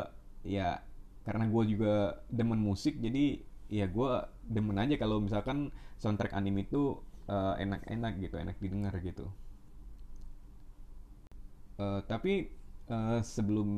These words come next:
itu juga sebenarnya gue udah nonton sih anime, maksudnya kayak udah,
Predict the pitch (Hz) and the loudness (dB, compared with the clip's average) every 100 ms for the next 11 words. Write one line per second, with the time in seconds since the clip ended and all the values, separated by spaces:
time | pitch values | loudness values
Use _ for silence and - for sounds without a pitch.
0 | 101 101 101 98 - - - - 107 - | 0 0 0 0 -4 -12 -12 -2 -2 0
1 | 180 135 104 101 95 92 110 143 120 135 | 0 2 2 2 2 2 2 2 2 0
2 | 101 92 87 - - - - - - 98 | 0 0 -2 -4 -8 -12 -14 -14 -8 -4
3 | 92 90 - 101 92 - 87 80 85 85 | -2 -2 -2 -2 -2 -4 -6 -4 -4 -6
4 | 90 - 92 87 87 82 - - - - | -6 -6 -6 -4 -6 -6 -12 -14 -10 -4
5 | 98 95 90 87 87 85 | -2 0 0 0 0 -2